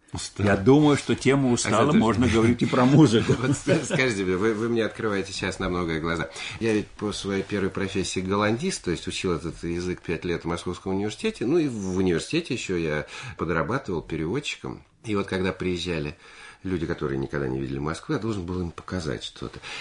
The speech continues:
Speaker 1: И для меня это было проблематично. Мне казалось, ну как я могу амстердамцу, который видит ежедневно вот это «Золотое кольцо Амстердама», семнадцатый век, там, здание, ну что я буду ему показывать? Я, что я буду ему показывать Арбатские переулки?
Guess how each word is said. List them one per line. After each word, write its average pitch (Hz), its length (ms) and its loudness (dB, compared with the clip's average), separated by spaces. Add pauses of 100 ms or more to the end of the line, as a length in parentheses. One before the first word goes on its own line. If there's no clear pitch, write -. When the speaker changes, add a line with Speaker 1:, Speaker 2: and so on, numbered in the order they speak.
(140)
Speaker 1:
И 156 160 0
для 156 240 4
меня 180 200 6
это 180 140 0
было 160 180 4
проблематично. 147 720 -2
Мне 107 140 2
казалось, 131 400 0
ну 117 100 -2
как - 240 -2
я 107 80 2
могу 101 260 2
амстердамцу, 107 800 -2
который 92 400 0
видит 87 360 0
ежедневно 85 640 0
вот 78 120 -2
это 80 180 -6
«Золотое 85 420 -4
кольцо 80 400 -6
Амстердама», 71 640 -6
семнадцатый 60 640 -10
век, 78 260 -8
там, - 80 -18 (480)
здание, 92 380 -4
ну 90 100 -2
что - 180 -8
я 113 160 0
буду 95 200 -4
ему 90 120 -2
показывать? 78 540 -2
Я, - 340 -16
что - 200 -6
я 107 60 -2
буду 101 180 -4
ему 90 120 -2
показывать 87 500 -4
Арбатские 78 580 -4
переулки? 76 540 -6